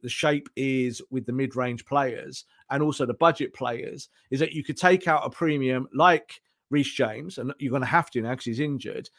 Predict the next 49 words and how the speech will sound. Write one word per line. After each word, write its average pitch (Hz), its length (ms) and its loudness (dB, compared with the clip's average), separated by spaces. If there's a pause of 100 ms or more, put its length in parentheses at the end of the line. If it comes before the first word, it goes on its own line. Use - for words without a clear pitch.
(260)
and 131 200 0
bring 151 240 2
in 151 120 2
a 127 60 2
budget 170 480 4
player 131 280 2
like 156 300 2
Cash, 131 500 -4 (400)
like 139 280 2
Lowton, 123 580 -2
or 120 100 -6
someone 131 340 0
around 160 360 2
that 123 140 -2
range. 113 200 -6
And 123 80 -4
I'll 135 120 2
tell 165 200 2
you 131 160 0
who 131 160 2
I've 143 220 6
done 117 180 -2
that 123 160 -4
with 127 240 -2
at 120 140 -8
the 127 140 -6
end 143 180 -4
of 113 80 -8
the 110 80 -12
show, 117 240 -8
because 117 220 -8
I 123 100 2
have 131 180 -2
done 127 180 -2
that. 165 160 2
I've 127 280 0 (280)
replaced 135 460 0
Reece 135 180 0
James 143 320 -2
with 120 100 -2
a 113 40 2
budget 139 320 0
option 165 460 -2 (320)
because 120 120 -4
I'm 113 120 -2
looking 127 300 -2
at - 100 -10
the 110 80 -10
numbers. 127 480 -4